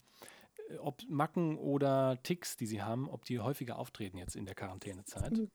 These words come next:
Speaker 2: cool, dass du diese Umfrage gemacht hast. Das ist ja spannend.
Speaker 1: Ja, schauen wir mal, was die Leute geschrieben haben.
Speaker 2: Ja.
Speaker 1: Hier schreibt jemand: „Ich habe eine Zwangsstörung, welche in den letzten zwei Wochen wieder häufiger aufgetreten ist.“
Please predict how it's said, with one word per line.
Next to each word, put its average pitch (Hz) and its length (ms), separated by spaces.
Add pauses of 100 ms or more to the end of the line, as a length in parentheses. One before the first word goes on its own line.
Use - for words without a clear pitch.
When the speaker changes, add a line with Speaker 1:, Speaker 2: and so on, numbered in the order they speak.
(140)
Speaker 2:
cool, 339 160
dass - 160
du 254 80
diese 233 180
Umfrage 208 400
gemacht 214 380
hast. - 260 (140)
Das 220 140
ist - 20
ja 233 100
spannend. - 380 (680)
Speaker 1:
Ja, 139 200
schauen 175 160
wir 202 80
mal, 147 180
was 139 160
die 139 80
Leute 139 240
geschrieben 123 320
haben. 98 160 (140)
Speaker 2:
Ja. 233 240
Speaker 1:
Hier 202 80
schreibt 123 320
jemand: 127 420 (400)
„Ich - 160
habe 180 220
eine 143 160
Zwangsstörung, 143 680
welche 143 220
in 151 80
den 131 80
letzten 160 280
zwei 147 280
Wochen 151 200
wieder 143 200
häufiger 147 320
aufgetreten 101 500
ist.“ - 240